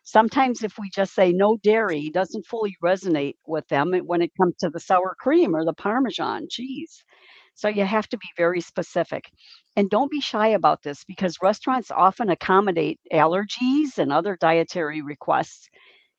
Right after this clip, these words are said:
And I think chefs sometimes actually appreciate the challenge, because I've seen some of them go out of their way to, in, to create these incredible dishes. Um, one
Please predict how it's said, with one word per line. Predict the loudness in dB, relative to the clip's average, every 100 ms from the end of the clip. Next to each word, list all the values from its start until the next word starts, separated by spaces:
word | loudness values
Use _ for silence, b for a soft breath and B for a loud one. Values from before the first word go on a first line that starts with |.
| _ _ -2
And | 0
I | 2
think | 0 0
chefs | -6 -2 -2 0
sometimes | 2 2 2 -2 -2 -2
actually | -2 -2 -6 -6
appreciate | -6 -14 -12 -4 -4 -2
the | -6
challenge, | -8 0 0 2 0 -2 -6 -6
because | -2 -2
I've | -2 -4 -4
seen | 2 2 2
some | 2 2
of | 2 2
them | 0 0 -2
go | 0 4
out | 4 4
of | 0
their | -4
way | 0 2 2 -2 -6
to, | -8 -2
in, | -2 -2 _ _ -10
to | -10 _ -2
create | 0 0
these | -6 -2
incredible | -2 0 0 -2 -4 -6
dishes. | -6 -4 -8 -10 -18 _ B B B _ _ b b _ -2
Um, | 0
one | 2 2